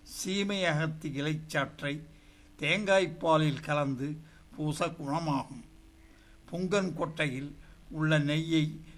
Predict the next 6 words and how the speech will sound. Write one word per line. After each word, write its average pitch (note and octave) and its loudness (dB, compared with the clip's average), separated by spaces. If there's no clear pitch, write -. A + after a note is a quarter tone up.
பூசினால் C#3+ 0
சொறி, F3 -4
சிரங்குகள் D3+ 0
மறைந்துவிடும். D3 -4
முடக்கொட்டான் D#3 0
இலையை C#3+ 0